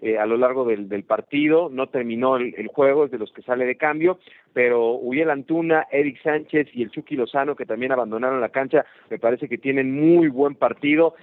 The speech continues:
Antuna desbordando, Chucky Lozano los volvió locos con su velocidad. Parece que es el Chucky que, que queremos en selección mexicana, eh, yendo al frente, encarando. Lo de Eric Sánchez, hace rato hablábamos de la estatura, Hugo,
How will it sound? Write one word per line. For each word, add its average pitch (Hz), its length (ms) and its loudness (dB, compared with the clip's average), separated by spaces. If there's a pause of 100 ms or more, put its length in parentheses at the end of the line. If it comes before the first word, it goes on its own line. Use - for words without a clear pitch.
Antuna 156 580 0
desbordando, 139 920 0 (340)
Chucky 170 260 -4
Lozano 160 400 2
los 131 100 -2
volvió 127 380 0
locos 165 340 0
con 127 140 -10
su 127 140 -12
velocidad. 135 600 -2 (300)
Parece 156 540 0
que - 180 -6
es 196 100 -14
el 190 120 -2
Chucky 202 340 -10
que, 117 520 -2
que 127 260 -2
queremos 160 580 0
en 131 100 -12
selección 123 400 -6
mexicana, 175 680 -2 (340)
eh, 113 460 -2
yendo 160 260 0
al 131 100 0
frente, 175 380 -2
encarando. 160 640 0 (240)
Lo 139 120 -2
de 165 80 2
Eric 180 180 -4
Sánchez, 175 340 -4
hace 170 180 -6
rato 160 240 -4
hablábamos 160 360 0
de 120 80 -6
la 117 60 -8
estatura, 156 600 0
Hugo, 147 420 0